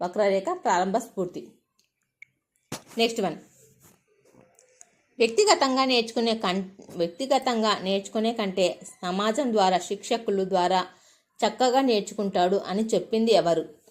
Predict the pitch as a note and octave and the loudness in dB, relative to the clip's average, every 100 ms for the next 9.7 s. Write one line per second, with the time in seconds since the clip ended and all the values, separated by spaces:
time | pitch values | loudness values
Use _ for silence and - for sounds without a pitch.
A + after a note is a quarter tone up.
0 | _ _ _ _ _ _ _ F3 E3+ G3 | _ _ _ _ _ _ _ -6 -2 2
1 | G3 G3 G3+ A3+ D4+ G3+ - A3 G#3 A3+ | 2 0 -2 0 0 0 -2 -4 -2 -2
2 | G#3+ F3+ C4 B4+ - G#3+ F3 - A3 F#3 | -4 -2 -2 -4 -8 -6 -4 -4 -4 -10
3 | - G3+ F#3+ F#3+ G#3 A#3+ A3 G#3 C#4 - | -6 -4 0 0 0 0 2 2 0 -4
4 | C4 A#3+ D4+ - C#4 A3+ G3+ F#3 F3+ F#3+ | -10 -8 -8 -2 0 0 2 2 0 -4
5 | F#3+ G3+ A#3 B3 G3+ - G#3 F#3+ F#3 F#3 | -6 -2 -2 -2 -4 -6 -8 -2 0 0
6 | F#3+ A3+ A3+ A3+ A3 A#3+ E3 D#3 D#3 - | -2 -2 -2 0 0 2 2 -2 -4 -14
7 | _ _ _ F#3 G3 A3+ G3 G3 F3 - | _ _ _ -6 -4 -4 -2 -2 -2 -4
8 | _ _ _ - - A3 A#3 A4+ - _ | _ _ _ -12 0 2 2 0 -4 _
9 | _ _ G3 G3+ A#3 G#3+ | _ _ 2 4 4 4